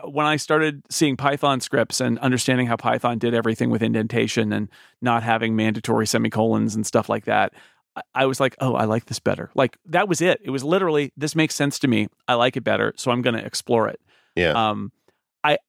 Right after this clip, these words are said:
Speaker 1: I would like to think that because all of these scripting languages are similar, right? Perl, I,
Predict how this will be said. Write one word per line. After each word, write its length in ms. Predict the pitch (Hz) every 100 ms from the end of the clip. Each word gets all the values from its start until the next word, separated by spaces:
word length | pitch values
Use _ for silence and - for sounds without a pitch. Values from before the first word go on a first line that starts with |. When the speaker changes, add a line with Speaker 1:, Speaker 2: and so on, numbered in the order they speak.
| -
Speaker 1:
I 80 | 170
would 160 | 180
like 240 | 185 208 220
to 80 |
think 240 | 196 196 170
that 140 | 156
because 720 | - 139 147 147 147 139 127 - _ _ _
all 200 | - 180
of 60 | 202
these 180 | 180 -
scripting 300 | 156 - 123
languages 680 | 110 107 101 104 101 - - _ _ _ _ _ -
are 120 | 151
similar, 440 | - 143 107 98 -
right? 260 | 139 147 -
Perl, 440 | - 202 190 190
I, 80 | 185